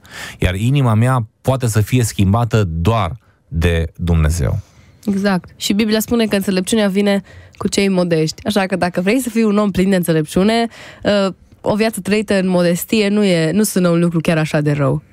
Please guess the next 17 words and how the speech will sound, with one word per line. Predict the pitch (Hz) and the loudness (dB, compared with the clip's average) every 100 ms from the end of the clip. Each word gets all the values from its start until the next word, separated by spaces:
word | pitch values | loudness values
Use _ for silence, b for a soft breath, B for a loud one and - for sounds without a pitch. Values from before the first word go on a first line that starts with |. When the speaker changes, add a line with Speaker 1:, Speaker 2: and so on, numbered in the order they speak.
| B B B B B - | B B B B B -4
Speaker 1:
Da, | 104 | 0
mi-a | 98 | 0
plăcut | 104 113 95 | 0 -2 0
ce | 87 | 0
a | |
spus, | 80 87 80 - | 0 0 0 0
ă, | 82 80 78 | 2 2 2
Ionuț. | 82 101 107 - - _ | 2 2 0 -6 -18 _
Să | - 90 | -6 -4
știți | 85 104 - | 0 -2 0
că | 92 | -2
și | 80 95 90 82 | 0 0 2 2
oamenii | 85 90 87 82 82 82 80 | 2 0 0 2 2 2 2
modești | 87 87 82 92 85 | 2 2 0 -2 -2
sunt | 92 80 | -2 -2
foarte | - 87 78 78 | -2 -4 -4 -6
fericiți. | - 73 76 - 113 - | -4 -4 -2 -2 -2 -6